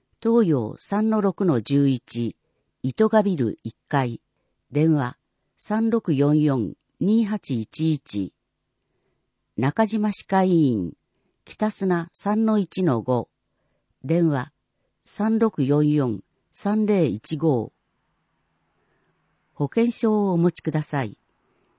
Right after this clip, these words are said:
診療の際、保険証がない場合は、全額実費負担となります。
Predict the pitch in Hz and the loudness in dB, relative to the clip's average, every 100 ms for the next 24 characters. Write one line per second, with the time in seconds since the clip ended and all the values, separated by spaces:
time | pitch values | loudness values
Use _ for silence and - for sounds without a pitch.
0 | _ - - 226 226 220 214 196 185 156 | _ -8 -2 0 2 2 0 -2 -4 -4
1 | - _ 151 - 226 226 - 214 202 196 | -6 _ -10 -4 -2 0 0 0 2 2
2 | 196 156 127 135 139 131 113 - _ - | 2 2 0 0 0 -2 -4 -8 _ -12
3 | 131 202 214 202 180 135 143 - 208 - | -4 -2 0 -2 -4 -4 -4 -4 -8 -4
4 | 190 175 143 135 120 113 104 - - | -2 0 0 0 -2 -4 -8 -10 -20